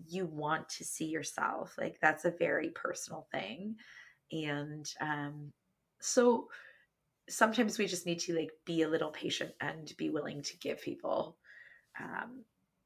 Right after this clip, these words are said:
a chance, but make it clear, like, you want to be involved in the process. If you are someone that is nervous about not ending up with something you like, like,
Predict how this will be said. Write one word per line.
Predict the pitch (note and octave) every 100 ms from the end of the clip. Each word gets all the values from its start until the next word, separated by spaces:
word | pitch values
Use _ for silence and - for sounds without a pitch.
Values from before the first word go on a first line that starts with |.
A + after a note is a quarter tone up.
| _ E3
a |
chance, | E3 - D3 D3+ G3+ A3 - -
but | F3+ D3+ D#3 -
make | G3+ A#3
it | E4 -
clear, | E4 D4 F3+
like, | E3 D#3 E3+
you | E3
want | E3 D#3+ D#3+ -
to | -
be | - E3 D#3+ D#3 -
involved | D3+ D3 D3 C#3 - E3 E3
in | - F3
the | F3+
process. | - F#3 - F#3 -
If | - D#3+ -
you | E3 D#3
are | D#3+
someone | - E3 E3 E3
that | D#3+ -
is | - D3+ D3+ D3 - - - - - _
nervous | F#3+ G3+ A3+ G#3+ G#3 -
about | F3 E3+ E3
not | E3 E3
ending | D#3+ E3+ D#3+
up | D3+ -
with | D3 C#3+ -
something | - D3+ D3 D3
you | D3 -
like, | - A3 - -
like, | - - - -